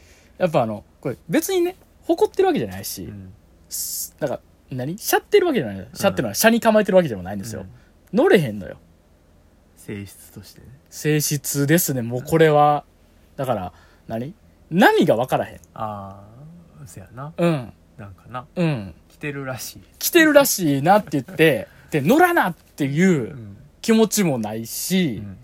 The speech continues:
Speaker 2: うん。
Speaker 1: どれがどれなのか分からん。まあ、だから、なんか流行ってるんねんなっていうのは知ってんねんけど、情報？
Speaker 2: 情報やね。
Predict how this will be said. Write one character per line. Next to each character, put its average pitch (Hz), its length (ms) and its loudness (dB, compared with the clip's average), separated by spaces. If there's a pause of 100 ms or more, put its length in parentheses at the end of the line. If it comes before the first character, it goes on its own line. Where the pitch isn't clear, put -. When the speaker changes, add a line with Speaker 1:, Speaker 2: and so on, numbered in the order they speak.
(680)
Speaker 2:
う 175 60 -12
ん。 165 180 -12
Speaker 1:
ど 226 140 4
れ 320 180 6
が 277 120 4
ど 247 180 2
れ 269 100 4
な 214 120 4
の 127 80 -2
か 113 80 -6
分 117 100 -4
か 123 80 -6
ら 107 60 -10
ん。 - 20 -6
ま 165 80 6
あ、 - 20 6
だ 139 60 4
か 120 60 -2
ら、 104 120 -6
な 117 100 -8
ん - 20 -10
か 117 80 -8 (100)
流 330 100 4
行 403 60 6
っ 403 80 -2
て 370 220 0
る 370 100 2
ん 294 140 4
ね 156 100 2
ん 117 140 0
な 160 100 6
っ 190 40 4
て - 60 -18
い - 20 -14
う - 20 -8
の 135 60 -4
は 101 40 -6
知 - 100 -12
っ - 40 -20
て 147 80 -6
ん - 20 -2
ね 131 60 -4
ん 113 40 -12
け 107 80 -8
ど、 107 320 -4 (1000)
情 202 240 6
報？ 202 240 -2 (440)
Speaker 2:
情 123 280 -8
報 117 240 -8
や - 80 -10
ね。 - 20 -14